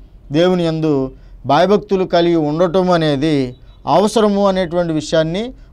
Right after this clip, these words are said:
మనం గుర్తించి, భయభక్తులు కలిగి ఉండండి అని చెప్పేసి దావీదు గారు తెలియజేస్తున్నటువంటి ఈ సందేశాన్ని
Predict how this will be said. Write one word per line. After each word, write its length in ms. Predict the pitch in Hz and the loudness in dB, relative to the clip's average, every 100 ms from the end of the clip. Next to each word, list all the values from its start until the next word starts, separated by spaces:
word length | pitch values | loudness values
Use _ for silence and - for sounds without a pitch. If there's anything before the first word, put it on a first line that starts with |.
| 143 | -6
మనం 380 | 147 147 127 | -4 -4 -4
గుర్తించి, 640 | 127 113 170 165 156 220 240 - - - | -6 -4 -2 -2 -2 -4 -4 -10 -18 -8
భయభక్తులు 880 | 127 160 185 208 - 220 214 165 143 - - - | 0 2 4 2 0 -2 0 0 -2 -10 -12 0
కలిగి 320 | 156 202 196 | 2 4 4
ఉండండి 760 | 160 151 156 180 185 190 196 - | 2 0 0 0 2 2 2 0
అని 160 | 170 170 | -2 0
చెప్పేసి 380 | 165 175 165 | -2 -4 -4
దావీదు 400 | 156 147 156 156 | -2 0 0 0
గారు 140 | 160 151 | -2 -4
తెలియజేస్తున్నటువంటి 920 | 147 143 147 147 147 143 131 139 135 | -4 -4 -2 -4 -6 -10 -8 -8 -6
ఈ 80 | 135 | -8
సందేశాన్ని 880 | 135 139 160 160 156 151 151 127 | -6 -4 -2 -2 -4 -4 -4 -4